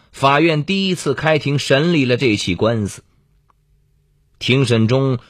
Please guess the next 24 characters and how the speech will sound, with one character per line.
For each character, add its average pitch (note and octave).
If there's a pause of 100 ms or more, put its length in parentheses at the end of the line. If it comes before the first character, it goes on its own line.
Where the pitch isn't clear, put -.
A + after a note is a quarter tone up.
(160)
胡 E3
小 D#3
虎 A2+
的 A#2
律 B2+
师 C3+
要 D#3
求 C#3+
法 F#2+
庭 B2+
通 G3+
过 F#3
高 G#3
明 F3+
夫 G3
妇 D3 (300)
追 A3+
加 G3
高 A3
圆 D3
圆 G3
为 D#3+
被 E3+
告， E3+